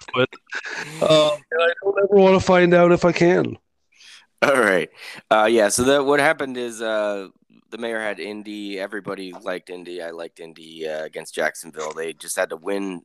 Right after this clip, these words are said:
Speaker 2: against Jacksonville to make the playoffs, and they didn't do it. Um, and so I ended up with the victory. I picked Detroit. It didn't really matter, but Detroit, uh, did win. And that's, uh, sink or swim.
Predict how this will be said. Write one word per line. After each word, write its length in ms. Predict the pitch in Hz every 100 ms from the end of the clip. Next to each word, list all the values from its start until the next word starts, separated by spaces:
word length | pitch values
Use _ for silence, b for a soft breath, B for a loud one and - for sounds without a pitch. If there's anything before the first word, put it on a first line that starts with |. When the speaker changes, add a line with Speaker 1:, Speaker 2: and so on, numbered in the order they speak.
| -
Speaker 2:
against 320 | 101 110 -
Jacksonville 480 | 135 143 123 104 95
to 40 |
make 140 | 104
the 80 | -
playoffs, 480 | - 139 135 107 -
and 80 | 98
they 80 | 92
didn't 240 | 95 92
do 140 | 92
it. 160 | 90 - _ B B B B B
Um, 720 | 87 90 87 85 85 82 80 _ -
and 220 | 82 78
so 400 | 80 82 80 80
I 200 | 76 76
ended 240 | 82 82 80
up 160 | 78
with 140 | - -
the 100 | 73
victory. 420 | 85 - 85 80
I 40 |
picked 320 | 82 - 147 -
Detroit. 480 | 107 - 113 113 -
It 60 | _
didn't 180 | 101 92
really 220 | 87 82
matter, 340 | 82 90 87
but 200 | 85 80 - _ _
Detroit, 680 | - - - 87 - 60 -
uh, 160 | 73
did 240 | 76 85 80
win. 380 | 85 85 80 82 b b b b b b b b b _ -
And 640 | 131 127 131 127 127 123 B B
that's, 440 | - 117 127 - -
uh, 140 | 123
sink 280 | 117 143 135
or 80 | 143
swim. 500 | - 139 160 85